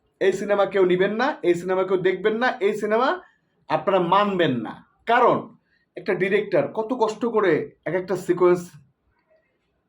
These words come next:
তৈরি করছে। এই ডিরেক্টরটা মনে করেন আমার এখানে একটা আঙ্গুল, দুইটা আঙ্গুল, তিনটা আঙ্গুল, চারটা আঙ্গুল, পাঁচটা আঙ্গুল, এখানে একটা আঙ্গুল নাই, এখন কেমন লাগতেছে? দুইটা আঙ্গুল নাই, কেমন লাগতেছে?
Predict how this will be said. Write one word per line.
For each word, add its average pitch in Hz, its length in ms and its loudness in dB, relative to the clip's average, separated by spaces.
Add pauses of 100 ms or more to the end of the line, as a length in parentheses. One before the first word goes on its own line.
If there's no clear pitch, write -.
(200)
তৈরি 190 240 4
করছে। 160 420 0 (580)
এই 254 180 4
ডিরেক্টরটা 190 840 0
মনে 254 200 4
করেন 151 400 2
আমার 202 260 4
এখানে 214 460 -2 (140)
একটা 180 300 -2
আঙ্গুল, 185 300 2
দুইটা 202 220 0
আঙ্গুল, 185 240 0
তিনটা 196 260 -4
আঙ্গুল, 190 180 -2
চারটা 202 300 -2
আঙ্গুল, 214 180 -4
পাঁচটা 220 320 -2
আঙ্গুল, 127 240 -2
এখানে 208 340 -6
একটা 185 220 -4
আঙ্গুল 170 240 0
নাই, 113 240 -2 (520)
এখন 185 200 -2
কেমন 226 220 2
লাগতেছে? 160 600 -6 (1040)
দুইটা 233 260 2
আঙ্গুল 226 260 2
নাই, 165 160 4
কেমন 233 300 2
লাগতেছে? 185 640 -2